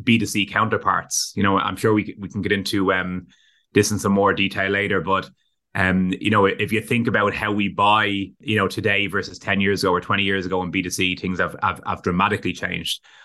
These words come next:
I'd say in the B two B side, um, things haven't changed so much. The internet has certainly meant for, you know, some, some key changes, like,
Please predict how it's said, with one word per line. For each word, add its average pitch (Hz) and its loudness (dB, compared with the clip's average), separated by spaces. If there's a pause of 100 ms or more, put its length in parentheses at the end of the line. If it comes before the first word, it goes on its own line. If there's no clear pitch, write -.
(100)
I'd 95 2
say 113 6
in 104 2
the 104 4
B 101 0
two 104 -2
B 110 0
side, 101 2 (320)
um, 92 0
things 107 0
haven't 131 4
changed 92 -2
so 92 -2
much. - -6
The - -2
internet 104 2
has 95 -2
certainly 98 -4
meant 101 2
for, 95 2
you 101 -2
know, 92 0
some, 92 -4
some 92 0
key 104 0
changes, 95 -2
like, 90 0